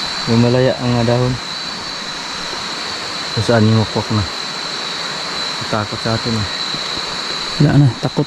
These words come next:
Speaker 2: na yung wakwak. Yes. Kaya talagang hihina yung views natin, bro, dahil walang nakikitang wakwak.
Speaker 1: Hmm.
Speaker 2: Kasi yung wakwak,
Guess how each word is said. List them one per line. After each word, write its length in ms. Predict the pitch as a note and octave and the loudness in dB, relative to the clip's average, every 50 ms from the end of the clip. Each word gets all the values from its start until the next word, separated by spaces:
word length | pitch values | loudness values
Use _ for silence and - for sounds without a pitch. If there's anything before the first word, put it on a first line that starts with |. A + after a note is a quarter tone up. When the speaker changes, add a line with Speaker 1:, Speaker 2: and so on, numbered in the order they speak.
| - | 4
Speaker 2:
na 80 | D3 D3 | 4 6
yung 160 | D3 D3 C#3+ | 6 6 6
wakwak. 320 | C#3+ - - - C#3+ B2+ - - - - - - - - - - - - - - - - - - - - - - - - - - - E3 | 4 2 2 0 0 0 0 -4 -10 -8 -6 -4 0 2 2 4 4 2 0 -2 -2 -4 -4 -4 -4 -4 -4 -4 -4 -4 -2 2 4 6
Yes. 400 | C#3+ C#3+ C#3+ C#3 C3 - - - - - - - - - - - - - - - - - - - | 6 6 6 4 2 2 -2 -4 -4 -6 -6 -6 -6 -6 -8 -8 -8 -8 -8 -8 -8 -4 0 2
Kaya 640 | D#3 D3+ D3+ D#3 D#3+ D3+ D3+ D#3 D3+ D3+ D3+ D3+ C#3 C#3 - - - - - - - - - - - - - - - - - - - | 4 6 6 6 6 6 6 4 4 4 4 4 2 0 -4 -6 -10 -10 -10 -10 -10 -10 -8 -8 -8 -8 -8 -8 -8 -8 -6 -2 2
talagang 320 | C3+ C3+ C#3+ D3+ E3 D#3+ D#3 D#3 | 4 4 6 6 8 8 8 10
hihina 320 | D#3 E3 E3 E3+ F3 F3 D3 | 10 10 10 8 8 6 6
yung 240 | D#3+ E3 E3 D#3 | 8 8 8 8
views 160 | D#3 E3 - - | 8 6 6 6
natin, 320 | E3 D#3 - - E3+ E3+ | 4 4 6 6 8 8
bro, 160 | E3 D#3+ D#3+ | 8 8 8
dahil 240 | D#3 D#3+ D#3 D#3+ E3 E3 D#3+ | 6 6 6 6 8 8 8
walang 320 | D#3+ D#3+ E3 E3+ E3+ E3 | 6 6 6 6 6 6
nakikitang 480 | D#3+ - E3+ D#3 - E3 D#3+ - E3+ E3+ E3 | 6 6 4 6 6 4 6 6 6 8 8
wakwak. 360 | D#3+ E3 D#3+ - F3 F3 E3 - - - - - - - - - | 6 6 4 4 2 2 2 0 -2 -6 -8 -8 -8 -6 -4 -2
Speaker 1:
Hmm. 220 | A2+ G#2+ A2 A#2 - - - - - - - - - - - - - - - - - - - - - - - - - - - | 0 0 0 0 0 -2 -4 -8 -6 -6 -6 -6 -6 -4 -4 -4 -4 -4 -4 -6 -4 -4 -4 -4 -4 -4 -2 -4 -2 0 0
Speaker 2:
Kasi 320 | D#3 C#3+ F3+ E3+ E3 E3 | 2 4 6 8 8 8
yung 160 | E3+ E3+ E3+ | 8 8 6
wakwak, 400 | E3+ F3+ - - - F3+ D#3+ D3 | 6 4 2 2 2 4 4 2